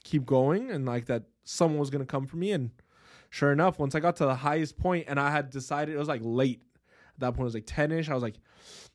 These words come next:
"I don't know if they're gonna find me. I have probably better luck when there's sun out and li-, other hikers hiking around. So this is my place. I'm at the top of this, like, hill. I'm gonna scream one more time." And that's when I screamed, like,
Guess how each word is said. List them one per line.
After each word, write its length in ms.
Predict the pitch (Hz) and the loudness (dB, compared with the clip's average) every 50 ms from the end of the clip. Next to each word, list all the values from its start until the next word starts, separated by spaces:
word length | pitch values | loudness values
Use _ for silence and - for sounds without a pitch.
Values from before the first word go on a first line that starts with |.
| _ _ _ _ _ _ _ _ _ _ _ _ _ _ _ _ - - - - | _ _ _ _ _ _ _ _ _ _ _ _ _ _ _ _ -20 -18 -10 -4
"I 140 | - 185 220 | 2 2 4
don't 120 | 220 240 247 | 4 4 4
know 80 | 240 233 | 2 2
if 60 | 226 | 2
they're 100 | 226 214 | 2 0
gonna 160 | 214 214 196 | 0 0 -4
find 340 | - - 202 185 196 202 202 | -2 0 0 0 0 0 -2
me. 160 | 214 220 220 - | -4 -6 -6 -2
I 80 | 151 156 | 0 2
have 160 | 165 170 160 | 2 2 0
probably 240 | - 185 180 175 165 | 0 0 0 0 2
better 260 | 143 160 151 151 160 | 2 2 2 2 2
luck 220 | 151 151 156 151 | 2 0 0 0
when 100 | - 156 | 0 0
there's 240 | 139 131 127 120 113 | 2 2 2 0 -2
sun 320 | - - - 160 156 156 160 | -4 -2 0 2 2 4 4
out 160 | 160 156 156 | 4 4 2
and 140 | 139 127 123 | 2 0 0
li-, 140 | 131 135 127 139 - - | -2 -4 -6 -8 -6 -2
other 180 | 135 139 147 147 | 0 2 2 2
hikers 360 | 143 170 165 160 - 170 147 | 2 2 0 0 -2 -4 -4
hiking 260 | 160 165 165 160 170 | -4 -4 -4 -4 -4
around. 320 | 175 180 185 190 202 208 196 | -4 -2 -2 -2 -2 -4 -2
So 320 | - 160 135 120 113 113 - _ _ _ _ _ _ _ _ _ _ | 0 2 2 2 0 -2 -6 _ _ _ _ _ _ _ _ _ _
this 220 | - 170 175 - | 2 2 2 2
is 100 | 196 170 | 0 -2
my 160 | 165 214 226 226 | 0 2 2 2
place. 480 | - - 175 151 170 208 - - - - _ _ _ _ _ _ | 2 2 2 4 2 0 -2 -8 -14 -16 _ _ _ _ _ _
I'm 140 | - 143 139 139 | -2 0 2 2
at 120 | 131 127 | 0 0
the 80 | 127 120 | -4 -8
top 300 | - - 175 165 175 180 | -2 2 2 2 2 0
of 80 | 180 | -2
this, 220 | 196 208 202 - - - - | -4 -4 -4 -6 -8 -10 -8
like, 180 | - 135 135 139 | -4 -4 -4 -2
hill. 340 | 151 156 139 127 131 156 - _ _ _ _ _ _ _ _ _ _ _ - - _ _ _ _ _ - | 0 0 2 2 0 -2 -4 _ _ _ _ _ _ _ _ _ _ _ -20 -20 _ _ _ _ _ -4
I'm 120 | 127 123 | -4 -2
gonna 160 | 127 143 135 | -2 -2 -2
scream 380 | 131 - - - 165 170 175 175 | -4 -6 -4 2 4 4 4 6
one 120 | 175 175 175 | 4 2 2
more 120 | 180 175 | 2 0
time." 300 | 151 - 180 185 185 165 | 0 0 0 2 2 2
And 80 | 143 135 | 2 4
that's 200 | 139 147 151 - | 4 2 2 0
when 120 | 170 170 | -2 -2
I 80 | 151 131 | -2 -2
screamed, 640 | 123 - - - - 156 151 151 165 165 156 135 123 | -4 -4 -8 -8 -4 -2 -2 0 0 -2 -2 -4 -6
like, 220 | 120 107 107 - | -6 -8 -10 -12